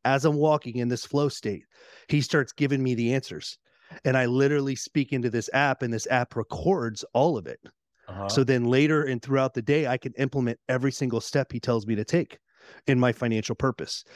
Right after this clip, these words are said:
Speaker 1: I do it for body and health, and I also do it for my relationships.
Speaker 2: I got
Speaker 1: Like,
Speaker 2: a
Speaker 1: I have a
Speaker 2: question.
Speaker 1: lot of sex, Joshua. We can talk about that in a second, too.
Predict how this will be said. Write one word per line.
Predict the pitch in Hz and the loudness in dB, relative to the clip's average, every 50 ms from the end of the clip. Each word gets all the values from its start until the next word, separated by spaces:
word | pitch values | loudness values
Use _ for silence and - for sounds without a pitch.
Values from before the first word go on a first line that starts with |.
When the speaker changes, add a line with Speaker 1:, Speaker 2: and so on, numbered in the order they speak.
| - - - | -12 -4 0
Speaker 1:
I | 117 127 | 0 2
do | 117 135 135 131 | 4 4 2 2
it | 123 | 2
for | - 139 | -2 -2
body | 107 123 120 120 123 117 | 0 2 2 2 2 0
and | 113 110 | 0 0
health, | 117 123 123 123 - | 0 -2 -2 -2 -2
and | 123 117 | -2 -2
I | |
also | 113 110 107 - 120 | -2 -2 -2 -4 -4
do | 104 117 117 | -2 -2 -2
it | 107 - | -2 -4
for | - 120 110 107 104 113 - - | -2 -2 0 -2 -2 -4 -8 -6
my | - 117 113 | -2 0 0
relationships. | 107 98 98 110 123 127 - - 101 - - - - - - - _ _ _ _ _ _ _ _ _ _ _ _ _ | 2 2 2 2 0 0 -2 -6 -8 -10 -10 -10 -10 -12 -14 -14 _ _ _ _ _ _ _ _ _ _ _ _ _
Speaker 2:
I | - 160 | -2 0
got | 180 | 2
Speaker 1:
Like, | - | 4
Speaker 2:
a | 151 | 4
Speaker 1:
I | 156 | 4
have | 185 | 4
a | - | 4
Speaker 2:
question. | 156 139 | 4 2
Speaker 1:
lot | 139 139 139 117 | 2 2 0 -2
of | - | -4
sex, | - - 143 131 120 - - | -4 -2 -2 -2 -2 -2 -4
Joshua. | - 123 117 117 - - 120 113 113 - _ _ _ _ _ _ _ _ _ _ _ _ - | -4 -2 -2 -2 -2 -2 -2 -2 -4 -6 _ _ _ _ _ _ _ _ _ _ _ _ 0
We | 151 160 | 2 2
can | 151 | 4
talk | - 180 160 156 | 4 4 4 4
about | 147 139 131 123 | 2 0 0 0
that | 139 135 | 0 -2
in | 117 | -2
a | - | -2
second, | - - 123 - 127 | -2 -2 -2 -2 -4
too. | - - - 151 | -6 -2 -2 -2